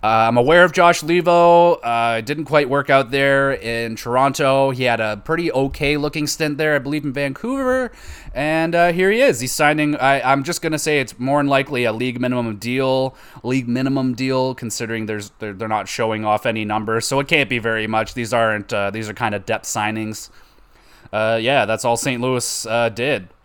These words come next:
You know, not, not, not bad, but not great. You know, I feel the Nick Leddy one was a little high. Robert Thomas, I, I'm cool with that. I like Robert Thomas. He's a good player.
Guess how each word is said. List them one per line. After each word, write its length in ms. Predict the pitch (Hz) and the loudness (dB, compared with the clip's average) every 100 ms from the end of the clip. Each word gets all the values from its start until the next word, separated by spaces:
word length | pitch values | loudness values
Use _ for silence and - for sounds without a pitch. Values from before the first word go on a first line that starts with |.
| _ _ _ - _ _ - | _ _ _ -20 _ _ -16
You 80 | 101 | -10
know, 180 | 104 | -6
not, 240 | 107 123 - - | -4 -4 -6 2
not, 320 | 151 - - | 2 2 -4
not 240 | 143 151 | 0 2
bad, 320 | 156 151 151 | 6 8 6
but 120 | 127 123 | 0 0
not 220 | 127 107 | 0 0
great. 280 | 113 98 95 | -2 -4 -4
You 80 | |
know, 120 | 110 110 | -2 -2
I 120 | 107 | -2
feel 180 | 131 127 | -2 -2
the 140 | 120 | -2
Nick 180 | 131 127 | -4 -2
Leddy 240 | 127 127 | -4 -2
one 220 | 127 127 | -2 -2
was 100 | 123 | -2
a 60 | 120 | -2
little 260 | 123 123 123 | -2 0 2
high. 380 | 120 120 120 117 - - 127 | 4 4 4 -2 -14 -12 4
Robert 280 | 139 131 | 4 4
Thomas, 560 | 127 135 131 135 - - - - - - - - - | 2 2 4 0 -4 -8 -14 -20 -20 -20 -20 -20 -4
I, 160 | 170 170 | -2 2
I'm 180 | 185 196 | 2 2
cool 200 | 262 254 | 0 2
with 120 | 135 | 2
that. 180 | 107 104 | 0 4
I 120 | 139 | 4
like 240 | 175 180 | 4 4
Robert 260 | 151 120 107 | 4 4 2
Thomas. 300 | 120 98 98 | -2 -4 -6
He's 80 | 101 | -8
a 20 | |
good 140 | 131 | -8
player. 300 | 123 107 90 | -2 -2 -2